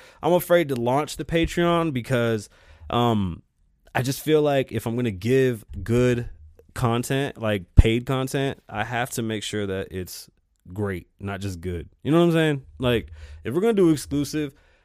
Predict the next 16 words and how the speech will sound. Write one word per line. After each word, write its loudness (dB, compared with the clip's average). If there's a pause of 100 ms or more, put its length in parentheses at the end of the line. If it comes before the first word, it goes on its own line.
(260)
you -6
gotta 4
get 0
a -2
different 0
studio, 2
you -2
gotta 0
get -2
a -4
different -4
vibe, 2
you -8
gotta 0
get -2
other 0